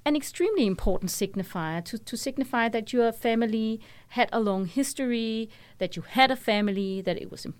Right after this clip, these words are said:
an important family, and so on and so forth. And as you mentioned with the epitaphs, I mean, it's, um, this is not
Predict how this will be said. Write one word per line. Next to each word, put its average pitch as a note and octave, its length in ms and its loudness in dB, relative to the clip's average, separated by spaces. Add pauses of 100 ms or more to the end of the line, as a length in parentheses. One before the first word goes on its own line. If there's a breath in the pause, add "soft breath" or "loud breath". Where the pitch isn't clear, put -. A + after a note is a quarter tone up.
(120)
an F3 120 -4
important B3+ 540 4
family, F#3+ 640 0
and F#3 140 -4
so D#3+ 160 -2
on D3+ 160 -2
and D3+ 100 -6
so C#3 160 -6
forth. - 420 -14 (320 loud breath)
And A#3 160 4
as A3 280 -4
you A3 100 0
mentioned G#3 420 0
with G3 140 -2
the G3+ 140 0
epitaphs, F3+ 580 -6
I G3+ 80 0
mean, G3+ 180 0
it's, - 420 -8
um, G3+ 340 0 (340 loud breath)
this - 180 0
is - 140 -6
not G3 200 0